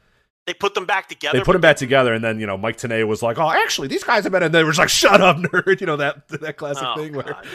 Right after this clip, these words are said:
Speaker 2: where they put him, they bring him to the table, and, you know, he's like, "Oh, actually, these guys are very experienced. They had many years." And they're like, "Ah, who, <laughs> what are you talking about, Mike?" And he's just like, "Okay."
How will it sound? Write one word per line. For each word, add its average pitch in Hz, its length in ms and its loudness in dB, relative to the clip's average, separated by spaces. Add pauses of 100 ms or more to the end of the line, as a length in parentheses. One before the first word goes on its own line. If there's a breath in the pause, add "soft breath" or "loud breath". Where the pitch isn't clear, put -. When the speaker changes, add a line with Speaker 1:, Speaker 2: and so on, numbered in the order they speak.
Speaker 2:
where 143 140 -2
they 147 160 -4
put 196 200 -2
him, 156 200 -6
they 139 100 0
bring 139 220 -4
him 139 60 -6
to 131 60 -4
the 117 120 -8
table, 104 420 -4
and, 92 80 -8
you 95 60 -10
know, 90 80 -10
he's 101 280 -10
like, 90 280 -10 (320 loud breath)
"Oh, - 80 -10
actually, - 260 -6
these 147 100 -8
guys 151 140 -10
are 120 40 -10
very 330 240 -6
experienced. 135 480 -10
They 131 100 -4
had 160 120 -6
many 269 200 -4
years." 151 240 -2
And 120 60 -8
they're 123 80 -4
like, 151 80 -4
"Ah, 170 420 2
who, 175 80 0
<laughs> 147 1040 -4
what - 80 -20
are 180 60 -12
you 175 80 -12
talking 139 260 -16
about, 117 180 -12
Mike?" 120 320 -8
And 107 60 -14
he's 104 100 -14
just 110 100 -18
like, - 120 -16
"Okay." - 300 -16